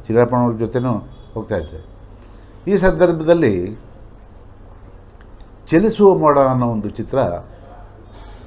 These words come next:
ಕರ್ನಾಟಕದಲ್ಲಿ ಪ್ರಾರಂಭ ಆಗುತ್ತೆ. ಸಂಪೂರ್ಣ ಚಿತ್ರೀಕರಣ ಇಲ್ಲೇನೆ ಕರ್ನಾಟಕದಲ್ಲಿ. ಬಲಮುರಿ,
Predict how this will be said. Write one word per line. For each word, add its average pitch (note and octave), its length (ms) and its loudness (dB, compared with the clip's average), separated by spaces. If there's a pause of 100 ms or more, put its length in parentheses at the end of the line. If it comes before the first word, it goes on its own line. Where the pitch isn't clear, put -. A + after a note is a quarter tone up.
(1160)
ಕರ್ನಾಟಕದಲ್ಲಿ B2 640 0
ಪ್ರಾರಂಭ G2+ 440 0
ಆಗುತ್ತೆ. D#2+ 340 -10 (920)
ಸಂಪೂರ್ಣ D#3 440 4 (420)
ಚಿತ್ರೀಕರಣ G#2+ 500 -4 (840)
ಇಲ್ಲೇನೆ G2+ 260 0 (760)
ಕರ್ನಾಟಕದಲ್ಲಿ. F#2+ 580 -6 (2750)
ಬಲಮುರಿ, F3+ 760 4